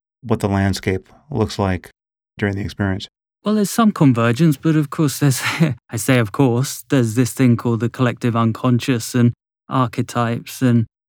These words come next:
Speaker 2: you know, certain human themes that get,
Speaker 1: Hmm.
Speaker 2: in a sense, imprinted because we experience them a lot, you know, like the hero's journey. It's classic, it's arguably, you know, universal and, and somewhat culturally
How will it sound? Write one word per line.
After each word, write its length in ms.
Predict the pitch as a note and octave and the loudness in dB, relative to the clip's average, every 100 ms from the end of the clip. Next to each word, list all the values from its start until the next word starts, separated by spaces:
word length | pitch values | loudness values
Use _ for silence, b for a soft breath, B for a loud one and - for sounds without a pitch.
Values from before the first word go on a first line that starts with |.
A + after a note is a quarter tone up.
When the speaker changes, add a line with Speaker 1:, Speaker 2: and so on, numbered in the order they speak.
| _ - | _ -6
Speaker 2:
you 80 | C3 | -2
know, 120 | B2 | 0
certain 500 | A#2 C3+ A#2+ - A#2+ | 0 -2 -2 0 0
human 500 | G#2 - C3+ A#2+ A#2 | 0 2 4 6 4
themes 720 | G2+ - B2 A#2+ C3 C3+ - - | 2 2 4 6 4 2 -4 -4
that 280 | B2 G#2+ | -4 -4
get, 260 | - A#2+ A2+ C3+ _ _ _ | -6 -6 -6 -10 _ _ _
Speaker 1:
Hmm. 120 | A2+ G#2+ | -2 0
Speaker 2:
in 100 | A#2 | 0
a 40 | |
sense, 360 | - B2 A#2 - | 0 -2 0 0
imprinted 680 | A2+ - B2 A2+ B2 A2+ | 0 0 0 2 0 -4
because 500 | B2 A#2+ - B2 - | -4 -6 -4 -4 0
we 120 | C3+ | 2
experience 460 | C3 - A#3+ A#3 C3+ | 2 2 2 4 2
them 160 | B2 A2 | -2 -2
a 60 | |
lot, 260 | G#2+ G#2 G#2+ | -2 -6 -10
you 160 | D#3 B2+ | -6 -4
know, 140 | A#2 | -2
like 340 | A2 A2 A#2 - | -2 0 -2 -4
the 80 | A2+ | -6
hero's 460 | A#2 A2+ A2+ G#2+ | -2 -2 -2 -4
journey. 520 | - B2 C#3+ B2+ G#2+ | -4 -2 2 0 -2
It's 200 | G#2 - | -8 -14
classic, 600 | - - A2 - A#2+ A2+ | -16 -10 -10 -6 -6 -6
it's 180 | B2 A2+ | -8 -6
arguably, 580 | B2 A#2+ A#2+ A#2 A#2 A#2 _ _ _ _ - | -6 -4 -4 -2 -2 -4 _ _ _ _ -10
you 140 | A#2+ | -4
know, 120 | A#2 | -2
universal 960 | A2+ A2+ A#2 A2+ G#2+ A#2 A2 - A#2+ A2 | 0 2 2 0 0 -2 -2 -4 -4 -2
and, 260 | A2 A2 C#3 | -2 -4 -6
and 200 | A#2+ A2 G#2 | -6 -6 -6
somewhat 480 | - C3 C#3 A2+ | 2 4 4 2
culturally 680 | - B2+ A2+ - A#2 G#2+ G#2+ | -4 -6 -6 -8 -8 -6 -8